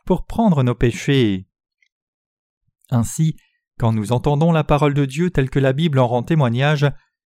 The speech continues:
nous devons accepter les faits suivants. Jésus étant venu sur la terre dans la chair, Jésus ayant reçu le baptême de la rémission des péchés au Jourdain comme la toute première chose de sa vie publique,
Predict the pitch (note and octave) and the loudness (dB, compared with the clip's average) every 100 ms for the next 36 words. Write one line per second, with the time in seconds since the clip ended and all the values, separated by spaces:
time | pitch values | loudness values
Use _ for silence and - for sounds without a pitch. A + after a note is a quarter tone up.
0 | _ - E3+ E3 G#3 F#3+ G3+ E3 - C#3+ | _ 0 2 2 0 0 0 -2 -2 -6
1 | - F#3+ B2 - E3+ - A#2+ A#2+ F3 G#3 | -2 0 0 0 -4 -4 -6 0 0 0
2 | _ _ _ _ _ - G2+ G#2+ G2+ G#2+ | _ _ _ _ _ -16 -6 -4 -4 -4
3 | G#2 A#2+ G2+ G2+ G#2 G2+ A2 G2 G2+ A#2 | -2 -2 -2 -2 -6 -6 -6 -6 -4 -4
4 | A#2 C3 C3+ - D#3+ D#3+ D#3 - _ _ | -2 -4 -4 -2 0 0 -4 -10 _ _
5 | _ B2 D3+ D#3 F3 F3+ E3+ E3 D#3+ - | _ -4 -2 0 0 2 2 2 -2 -2
6 | F3 D3+ D#3 - D#3+ D#3 D3 C#3 D3 D3 | 0 0 0 0 2 2 0 0 -2 -2
7 | - D#3 C#3+ C#3+ C#3 D#3 D3+ C#3 C#3+ C#3 | -2 -2 -2 -4 -4 -2 -2 -4 -6 -4
8 | D3+ D#3+ C3 C3 D3 F3+ - D#3+ D3+ C#3 | -2 0 0 0 -2 -4 -2 0 0 -2
9 | - D3+ C3 - B2 E3+ E3+ C3 C3+ D#3 | -4 -4 -4 -4 -2 -2 -4 -4 -2 0